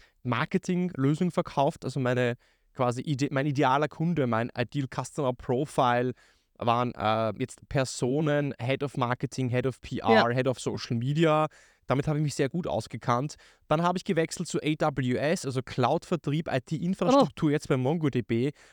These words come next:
Speaker 1: Also genauso hochtechnisch, ähm, C T Os, Head of Infrastructure, Head of Engineering, V P of
Speaker 2: Ja.
Speaker 1: Engineering, ähm, Entwickler, äh, Software-Developer. Und für mich war das auch eine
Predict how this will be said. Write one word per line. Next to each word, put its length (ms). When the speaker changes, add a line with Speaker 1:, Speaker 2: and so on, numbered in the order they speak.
Speaker 1:
Also 240
genauso 520
hochtechnisch, 1040
ähm, 460
C 220
T 180
Os, 460
Head 140
of 120
Infrastructure, 880
Head 160
of 200
Engineering, 880
V 160
P 200
of 140
Speaker 2:
Ja. 220
Speaker 1:
Engineering, 720
ähm, 680
Entwickler, 1300
äh, 40
Software-Developer. 1200
Und 140
für 100
mich 180
war 140
das 140
auch 200
eine 340